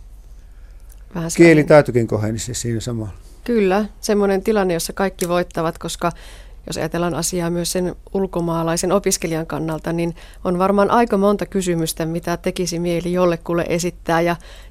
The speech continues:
Speaker 1: jos se tuutor on siinä rinnalla, niin on luonteva
Speaker 2: Kyllä.
Speaker 1: tukihenkilö.
Speaker 2: Se on aivan erilaista, jos siinä on nuori, nuoren kanssa, kun opettajalta kysellä jotakin. Nuoret tietää kaikki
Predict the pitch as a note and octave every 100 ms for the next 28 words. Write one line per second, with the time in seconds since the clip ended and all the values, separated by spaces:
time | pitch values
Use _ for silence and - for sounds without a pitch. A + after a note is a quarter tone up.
0 | - F3+ - E3+ F#3 F3+ E3+ E3+ E3+ F3+
1 | F#3 F#3+ E3+ D#3+ D#3 D#3+ D3+ D#3 - E3+
2 | D#3+ D#3 A2 A2 G#2 C#3+ D#3 - - -
3 | - - B2 A#2+ B2+ C#3 C#3 B2+ - C3
4 | C3+ C3 C3 - - C#3+ D3 B2+ A2+ -
5 | - C3+ C3+ C3+ A#2+ G#2+ A#2 - - A#2
6 | - - - - - - - - C3 -
7 | A#2+ - A2 G#2 - - - B2 G#2+ G#2
8 | G2 G2+ G#2 - G#2 F#2+ - - - -
9 | - - - - - B2+ C3 - D3 B2
10 | B2 A#2 A2 -